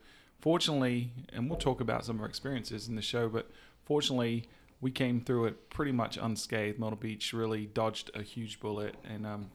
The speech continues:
thoughts and prayers go out to our inland friends that are dealing now with the aftermath and all the flooding that's gonna happen, and, uh, you know, the folks in North Carolina that obviously took the brunt of Hurricane Florence as well. Um, so in honor of that,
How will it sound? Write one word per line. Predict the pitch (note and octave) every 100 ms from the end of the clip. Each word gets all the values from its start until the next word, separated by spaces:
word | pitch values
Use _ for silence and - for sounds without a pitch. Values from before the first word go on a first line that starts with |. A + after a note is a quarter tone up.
| -
thoughts | A#2 -
and | A2
prayers | A2+ A2
go | G#2 G#2+
out | G#2 G#2 - -
to | - G#2+
our | G#2 - - - - - -
inland | C#3 D3 C#3+ B2 G#2+
friends | - B2 A#2+ A2+ -
that | A#2 A2
are |
dealing | A2 A#2+ A2+ A2+
now | A2+ A2
with | G#2+ G#2 - -
the | A2+ G#2 -
aftermath | A#2+ - A#2 G#2+ G#2+ A2
and | G#2
all | G#2
the | G2+
flooding | A2 A2+ A2 G#2
that's | G#2
gonna | - G#2
happen, | G#2 G#2 - G#2+ G#2+
and, | - G#2+ G#2+
uh, | G#2 - - -
you | A2+
know, | G#2+
the |
folks | A#2+ A2+ -
in | A2
North | G#2+ G#2
Carolina | G#2+ G#2+ G#2+ G#2
that | G#2+ - -
obviously | - G#2+ A2
took | - -
the | G2+
brunt | A2 G#2+ - -
of | G#2+ F#2+ - - - - -
Hurricane | C#3 C3+ A#2
Florence | C3 B2+ A2+ -
as | G#2+
well. | A#2+ A#2 A2 - - - - - -
Um, | C3 B2 G#2
so | - C3
in | C3+
honor | D3 F3
of | A#2
that, | G#2+ G#2+ B2